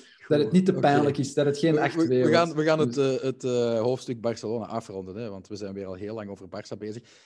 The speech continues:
Speaker 2: En dit
Speaker 1: Ja, ja.
Speaker 2: weekend, speeldag dertien, de absolute topper, is natuurlijk Atletico, eh, op Real in het, eh, Di Stefano Stadion, de Derby Madrileño.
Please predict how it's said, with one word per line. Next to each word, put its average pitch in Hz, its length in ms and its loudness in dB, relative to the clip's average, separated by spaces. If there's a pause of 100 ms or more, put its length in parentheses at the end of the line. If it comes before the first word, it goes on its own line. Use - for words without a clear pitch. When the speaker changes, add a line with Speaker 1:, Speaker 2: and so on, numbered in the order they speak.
Speaker 2:
En 113 140 -8
dit 139 160 -4
Speaker 1:
Ja, 131 80 0
ja. 143 60 0
Speaker 2:
weekend, 147 340 0
speeldag 127 440 0
dertien, 143 680 -4
de 107 160 -10
absolute 131 480 -6
topper, 156 440 0 (280)
is 143 160 -8
natuurlijk 139 340 -4
Atletico, 127 680 -2
eh, 110 420 -2 (200)
op 196 220 4
Real 151 460 4
in 123 160 -8
het, 113 200 -8
eh, 104 300 -6
Di 104 100 -10
Stefano 117 400 -8
Stadion, 131 460 -10
de 113 220 -8
Derby 117 240 -6
Madrileño. 123 640 -4